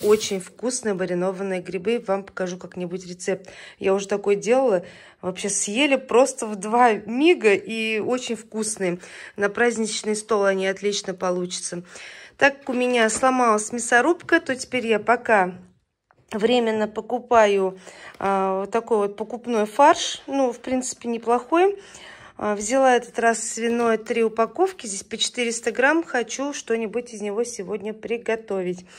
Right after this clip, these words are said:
А, закончился хлеб. Берем батон в нарезке. Лук закончился. Мандарины тоже. Сегодня какая-то странная фасовка.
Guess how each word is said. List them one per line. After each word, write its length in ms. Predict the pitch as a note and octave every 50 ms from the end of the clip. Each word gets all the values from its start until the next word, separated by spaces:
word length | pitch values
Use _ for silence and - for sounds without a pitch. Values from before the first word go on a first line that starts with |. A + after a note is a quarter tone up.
| - - - - - - - - - -
А, 200 | - G#3 G3 G3
закончился 640 | F3+ A3 A#3+ A#3+ - C4 A#3+ A#3 A3+ G#3+ - B3 A#3
хлеб. 460 | A#3 - C#4 D#4 F4+ G4+ G4+ - -
Берем 360 | - D4+ D4+ D4+ D4+ D4+ C#4+ C4
батон 420 | C#4+ C#4+ C#4+ - D4 D4 C#4+ C4+
в 80 | A#3+ B3+
нарезке. 640 | C4+ C4+ C4+ C4+ C4+ C#4 C4+ C#4 - - - A#3 A3
Лук 300 | A3 A#3 D#4 F4+ E4+ E4
закончился. 840 | D4+ D#4+ E4 D#4+ E4 E4+ E4 E4 D#4+ - D#4 D4+ D4 - - C#4 B3+
Мандарины 840 | B3 C4+ C#4 C4+ A#3+ A#3+ A3+ A3 G#3+ A3 G#3+ G#3+ G#3+ A#3 C4+ D#4+ F4+ - - - - - - - - - - - - - -
тоже. 460 | - C#4+ C#4+ C#4+ C#4+ C4 B3+ C#4 C4+ C#4 - - - _ _ _ _ _ _ _ _ - - - - - - - - - - - - - -
Сегодня 300 | - - - A3+ F#3+ G3
какая-то 240 | - - A#3 A3+ A3+
странная 440 | - - - C4+ B3+ A#3 G#3 F#3+ G3
фасовка. 580 | G3 - G#3 G3 G3+ - E4 F4+ - - -